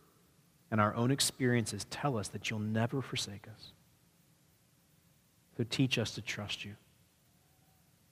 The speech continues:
And then as we grow in this confidence, help us to help others as well. Moses struggled,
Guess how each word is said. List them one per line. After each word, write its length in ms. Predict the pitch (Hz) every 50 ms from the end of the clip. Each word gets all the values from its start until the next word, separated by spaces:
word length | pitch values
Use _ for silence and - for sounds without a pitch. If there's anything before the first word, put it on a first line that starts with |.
| _ _ _ _ - -
And 80 | 113 120
then 80 | 123
as 140 | 131 123 131
we 80 | 151 151
grow 260 | 139 139 151 151 151
in 60 | 151
this 120 | 156 143
confidence, 800 | - - - 135 135 131 127 - 104 101 92 95 95 - - - - - _ _ _ _ _ _ _ -
help 220 | - 120 - -
us 160 | 123 117 -
to 100 | - 117
help 240 | 98 123 123 120 -
others 300 | 120 117 117 117 117 113
as 120 | 117 110
well. 300 | 117 113 107 104 107 107 - _ _ _ _ _ _ _ _ _ _ _ _ _ _ _ _ _ _ _ _ _ _ _ _ _ _ _ _ _ _ _ _
Moses 600 | 113 110 120 131 139 147 135 120 120 110 107 101
struggled, 500 | - - - 131 120 113 110 101 101